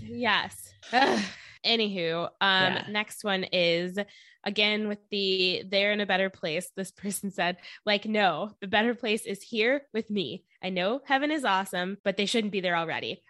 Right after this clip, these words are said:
Speaker 2: Yeah.
Speaker 1: Agree. That's, that's exactly it. That's how I
Speaker 2: Yep.
Speaker 1: feel.
Speaker 2: That was my sister-in-law, Jess, when she, when she lost her dad. I think it was about five, s-, let's see, we, they've been married six years. So yeah, about go-, six going on seven years that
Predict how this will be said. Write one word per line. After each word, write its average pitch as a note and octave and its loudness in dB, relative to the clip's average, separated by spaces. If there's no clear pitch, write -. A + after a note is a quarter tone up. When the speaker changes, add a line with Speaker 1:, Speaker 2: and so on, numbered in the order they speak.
Speaker 2:
Yeah. D#3 6
Speaker 1:
Agree. A2+ 2
That's, G3 2
that's A3+ 4
exactly G#3+ 0
it. A2+ -4
That's G3 -6
how A3 2
I F3 6
Speaker 2:
Yep. F#3+ 2
Speaker 1:
feel. G#2 -10
Speaker 2:
That F3 8
was F#3 6
my F3+ 8
sister-in-law, D#3 4
Jess, C#3 2
when D3+ -4
she, D#3 0
when D#3 -4
she E3 2
lost D3 2
her D3+ 2
dad. C3+ 4
I F3+ -8
think F4 -8
it - -8
was C5 -4
about G3+ 0
five, F3+ -2
s-, - -14
let's E3+ -4
see, C#3+ 0
we, E3 2
they've F3+ 0
been G#3 4
married E3+ 0
six - -14
years. E3+ -6
So F#3+ 6
yeah, F3 8
about C3+ 0
go-, D#3+ 0
six - -6
going D#3+ -4
on C#3+ -2
seven C3+ -2
years B2+ -4
that C3+ -6